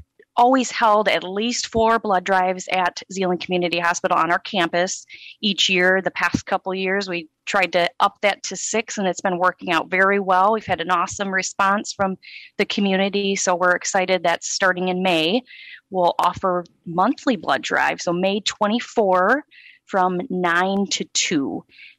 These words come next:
And we're doing it so that there's a schedule. During the even months, we'll have eleven to five thirty. In odd months, nine to two, to try to catch those people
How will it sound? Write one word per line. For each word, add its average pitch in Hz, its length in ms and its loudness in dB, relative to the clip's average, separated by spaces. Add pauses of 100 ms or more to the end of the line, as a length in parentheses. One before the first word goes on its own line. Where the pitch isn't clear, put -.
And 180 180 0
we're 170 240 2 (240)
doing 254 240 4
it 240 120 0
so 233 300 4
that 202 200 0
there's 180 180 -4
a 175 80 -4
schedule. 226 580 0
During 190 300 2
the 175 100 -2
even 233 380 2
months, 285 480 0
we'll 202 160 0
have 185 400 2
eleven 170 480 -2
to 165 60 -6
five 160 280 -4 (120)
thirty. 214 480 -2
In 156 160 -2
odd 196 280 2
months, 160 380 0
nine 151 220 0
to 165 80 -8
two, 226 260 -4
to - 100 -10
try 277 240 0
to 302 80 -2
catch - 280 -4
those 226 180 -4
people 214 420 0